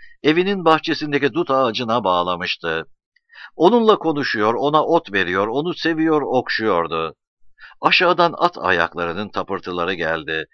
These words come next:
Ceren daha onun yaralarını yalıyordu. At geldi, onun az ilerisinde durdu. Yusuf ayağa kalkıp ata binmek istedi, yerinden kıpırdayamadı.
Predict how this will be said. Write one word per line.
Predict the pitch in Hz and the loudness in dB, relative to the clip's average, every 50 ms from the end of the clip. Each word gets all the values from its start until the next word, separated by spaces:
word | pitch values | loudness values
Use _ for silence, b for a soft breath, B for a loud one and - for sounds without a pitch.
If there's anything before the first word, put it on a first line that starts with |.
| _ _ _ | _ _ _
Ceren | - 120 135 156 160 160 151 | 0 2 2 2 0 0 0
daha | 147 143 147 147 | 0 2 2 2
onun | 139 131 135 151 156 | 0 -2 -4 -6 -4
yaralarını | 123 110 120 127 120 113 120 113 104 92 104 123 | -2 -2 -2 0 0 -2 -2 -4 -4 -4 -6 -4
yalıyordu. | 117 92 82 90 95 90 85 82 82 78 82 82 80 76 71 - _ - _ B B B B B B | -4 -4 -4 -4 -4 -4 -4 -4 -4 -4 -4 -4 -6 -6 -8 -12 _ -20 _ B B B B B B
At | - 208 226 - - | 2 2 2 2 -4
geldi, | - 87 85 85 85 104 | -2 0 0 0 0 -2
onun | 104 107 123 135 127 | -4 -4 -4 -4 -4
az | 120 120 120 107 | -4 -4 -4 -4
ilerisinde | 110 98 101 98 95 - 92 85 87 98 92 | -4 -4 -4 -4 -4 -6 -8 -4 -4 -4 -2
durdu. | 82 90 85 85 82 87 90 | -2 -4 -6 -6 -6 -6 -6
Yusuf | 95 113 123 - 160 131 117 | -6 -6 -6 -6 -6 -4 -2
ayağa | 120 113 101 107 120 120 | -2 0 2 0 0 0
kalkıp | - 104 104 101 - 117 110 - | -2 -2 -4 -4 -4 -6 -6 -6
ata | 98 - - 117 107 | -6 -4 -4 -4 -4
binmek | 101 98 92 95 101 - 98 | -6 -8 -6 -6 -6 -6 -6
istedi, | 95 - - 90 87 95 92 | -10 -10 -10 -10 -8 -8 -8
yerinden | 90 104 123 127 120 110 117 120 117 107 | -6 -4 -4 -4 -4 -4 -4 -4 -4 -4
kıpırdayamadı. | - 107 101 101 92 85 87 85 90 95 95 87 85 78 82 80 80 80 | -8 -8 -8 -8 -6 -4 -2 0 0 0 0 -2 -4 -4 -4 -4 -4 -6